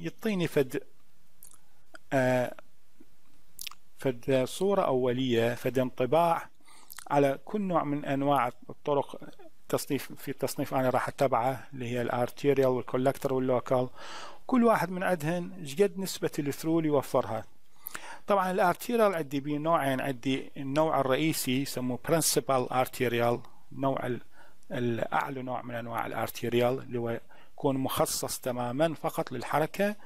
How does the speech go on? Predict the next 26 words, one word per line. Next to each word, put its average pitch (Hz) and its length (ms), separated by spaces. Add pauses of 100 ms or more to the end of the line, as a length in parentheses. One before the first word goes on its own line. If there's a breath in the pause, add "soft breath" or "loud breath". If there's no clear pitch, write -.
(280 loud breath)
الطولية، 120 720 (400)
مخصص - 500
فقط - 400
لحركة 113 500
المركبات 120 600 (520 loud breath)
لمسافات 120 640
طويلة 143 340
وبسرعة 143 500
عالية، 139 480 (340 loud breath)
وماكو 139 360
عليه 123 260
أي 147 120
تقاطع، 139 460
بل، 131 220 (360)
بل 127 120
جميع 131 280
تقاطع - 420
تكون 131 220
عليها 135 260
هي 135 100
مجسرة، 123 640 (480 loud breath)
فذاك 143 300
يصير 135 200
limited 160 480
access 147 480
facilities، 120 640